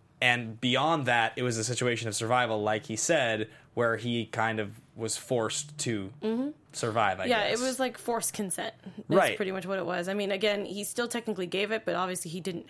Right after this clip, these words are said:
Speaker 2: have a choice in that matter, and it sucked. So, I mean, again, it's, it, ugh. But, like, yeah. And I feel like he repeated that quite often so that we would get into our heads, like, "Hey,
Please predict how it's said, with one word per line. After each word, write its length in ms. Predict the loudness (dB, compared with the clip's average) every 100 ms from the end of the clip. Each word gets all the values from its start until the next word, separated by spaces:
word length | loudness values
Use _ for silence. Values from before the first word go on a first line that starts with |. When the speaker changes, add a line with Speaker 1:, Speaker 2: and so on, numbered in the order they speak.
| -8
Speaker 2:
have 440 | -4 -4 -8 -16 -20 _ -20 _ _ -20 _ _ -4
a 80 | -2
choice 460 | -2 -2 -2 -2 -4
in 160 | -2 -2
that 200 | -4 -2
matter, 360 | -2 0 -2
and 120 | -2 -4
it 160 | -2
sucked. 400 | -2 -2 -4 -8
So, 380 | -6 0 0 2
I 100 | 0
mean, 220 | 0 -2
again, 560 | 0 0 0 -4 -6 -10 -8
it's, 420 | -6 -4 -6 -6 -10
it, 480 | -16 -14 -14 -16 -14
ugh. 300 | -14 -10 -10 -12 0
But, 140 | 2 4
like, 320 | 2 0 -4 -6
yeah. 280 | -4 -4 -8 -2
And 120 | 0
I 100 | 2 0
feel 220 | 0 2
like 180 | 2 0 -10
he 280 | -8 -4 -2
repeated 440 | 0 0 0 0 0
that 240 | -2 -4
quite 240 | -2 -2 0
often 600 | -2 -2 -2 0 0 0
so 160 | 0
that 160 | 2 0
we 80 | -2
would 120 | -2
get 120 | -2
into 260 | 0 -2 -4
our 60 | -4
heads, 180 | -6
like, 220 | -8 -10 -8
"Hey, 280 | -6 -6